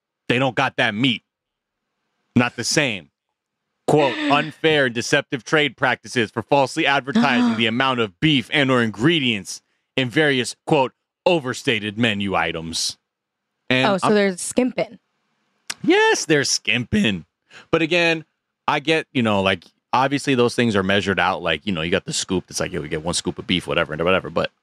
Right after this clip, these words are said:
Speaker 1: the other day, I had the five-layer burrito. Felt skimpy. You know what I mean?
Speaker 2: Mm.
Speaker 1: But hey, I get it. Times are hard. I'm not, and I'm not coming for the people that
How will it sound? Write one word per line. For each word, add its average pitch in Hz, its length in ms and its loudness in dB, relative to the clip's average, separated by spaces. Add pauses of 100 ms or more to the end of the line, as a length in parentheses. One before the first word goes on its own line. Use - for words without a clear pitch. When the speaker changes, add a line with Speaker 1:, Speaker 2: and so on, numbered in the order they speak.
(120)
Speaker 1:
the 120 80 2
other 170 120 2
day, 151 220 0
I 110 100 -2
had 143 320 0
the 87 360 2
five-layer 131 640 0
burrito. 160 440 0 (1000)
Felt 160 220 0
skimpy. 104 460 -4 (220)
You 117 100 4
know 143 80 4
what 156 60 2
I 160 40 2
mean? 208 180 2
Speaker 2:
Mm. 185 760 2
Speaker 1:
But 156 160 2
hey, 151 240 -2 (160)
I 135 80 0
get 135 200 2
it. 139 140 0 (120)
Times 120 240 0
are 120 60 0
hard. 117 400 2
I'm 104 120 -2
not, 123 200 0
and 95 140 -2
I'm 113 80 0
not 120 140 0
coming 92 180 -2
for 85 140 -8
the 85 100 -8
people 76 220 -4
that 71 60 -10